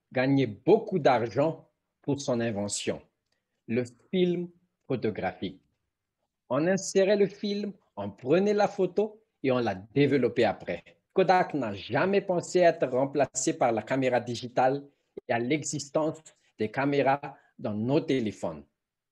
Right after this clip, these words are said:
Un de leurs inventeurs a parlé de digital, mais l'administration a refusé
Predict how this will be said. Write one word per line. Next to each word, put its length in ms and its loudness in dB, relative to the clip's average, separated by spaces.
Un 140 -6
de 100 -2
leurs 500 2
inventeurs 760 0
a 100 -2
parlé 720 0
de 80 -8
digital, 800 -6
mais 140 -4
l'administration 1160 -2
a 200 -4
refusé 920 -2